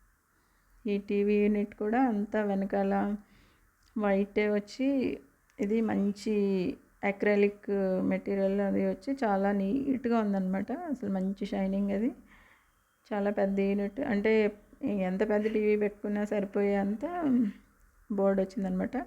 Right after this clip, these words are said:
ఇదిగోండి, వీళ్ళు స్పెషల్‌గా కావాలని ఈ టీపాయ్ తీసుకున్నారంట. చాలా అందంగా ఉంది, ఓవల్ షేప్‌లో వైట్ కలర్, క్రీమ్ కలర్ సోఫా సెట్‌కి, ఆ,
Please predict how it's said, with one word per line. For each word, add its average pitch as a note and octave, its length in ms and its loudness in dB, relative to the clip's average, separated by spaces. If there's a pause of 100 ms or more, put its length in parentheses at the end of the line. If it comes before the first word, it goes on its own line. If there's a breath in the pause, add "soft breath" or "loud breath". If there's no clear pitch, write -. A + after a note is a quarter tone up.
(1400 soft breath)
ఇదిగోండి, G3 500 0 (1500 soft breath)
వీళ్ళు G3 320 0
స్పెషల్‌గా G#3 600 -2
కావాలని G#3+ 760 2 (1040)
ఈ A3 120 2
టీపాయ్ G3+ 360 2
తీసుకున్నారంట. G3 840 0
చాలా G3 380 2
అందంగా G3+ 400 2
ఉంది, G3 240 2
ఓవల్ F#3+ 320 4
షేప్‌లో G3 400 -2
వైట్ F#3+ 300 0
కలర్, G3 380 0 (220)
క్రీమ్ G3+ 280 2
కలర్ G3 420 4 (160)
సోఫా F#3+ 360 0
సెట్‌కి, G3+ 500 -6 (800 soft breath)
ఆ, B3 140 0